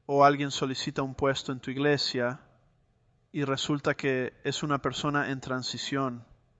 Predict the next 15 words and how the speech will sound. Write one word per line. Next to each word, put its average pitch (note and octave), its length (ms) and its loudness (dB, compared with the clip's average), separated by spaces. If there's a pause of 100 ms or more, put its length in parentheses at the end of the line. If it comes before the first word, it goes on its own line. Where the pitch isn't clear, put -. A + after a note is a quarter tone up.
(180)
Ya C#3 140 -2
sabes, C3 500 2 (140)
alguien E3 400 8
que D3 240 2 (240)
supongo D3+ 600 0
que C3+ 280 0
es - 160 -2
un D3 140 -2
hombre, C#3 420 0 (360)
pero C3 200 -2
se B2+ 140 -6
siente C#3+ 400 -2
como C3 240 -4
una C3+ 180 -4
mujer. C3 480 -2